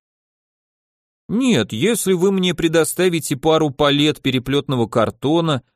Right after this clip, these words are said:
ведро другое клея, до километра бухты тонкого троса, то я бы взялся и за другие карты. Но время. Я один каждую буду делать не меньше года, слишком там всё наворочено.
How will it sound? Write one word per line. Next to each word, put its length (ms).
ведро 400
другое 400
клея, 460
до 140
километра 560
бухты 440
тонкого 480
троса, 600
то 80
я 180
бы 140
взялся 460
и 100
за 140
другие 420
карты. 560
Но 400
время. 680
Я 240
один 340
каждую 440
буду 240
делать 400
не 140
меньше 380
года, 440
слишком 560
там 160
всё 200
наворочено. 800